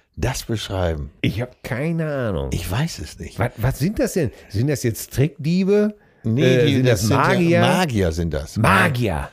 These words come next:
Speaker 1: Magier. Ja, die haben tolle Tricks drauf. Wirklich, die Zaubershow ist auch klasse. Äh,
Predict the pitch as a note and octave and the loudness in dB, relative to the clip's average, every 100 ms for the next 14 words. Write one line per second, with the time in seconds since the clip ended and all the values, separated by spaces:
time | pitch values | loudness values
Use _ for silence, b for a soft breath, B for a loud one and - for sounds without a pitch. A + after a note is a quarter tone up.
0 | - G2 C#3+ A2+ F2+ C3 F#3 F3+ E3 D3 | -2 0 2 0 0 0 0 0 0 0
1 | F#3 F3 D3+ - C4 - - F#2+ C3 - | 0 0 0 -2 -4 -6 -4 -2 -2 -4
2 | B B B B - G3 D#3+ G#2 G#2 - | B B B B -2 0 0 0 -2 -2
3 | G#2 A#2+ B2+ - E3+ D#3 - C#3+ D#3+ E3+ | -2 0 -2 -2 -2 -4 -4 -6 -4 -4
4 | G2 F#2+ - A#2+ A2+ A2 A#2 | -4 -6 -2 2 2 0 -2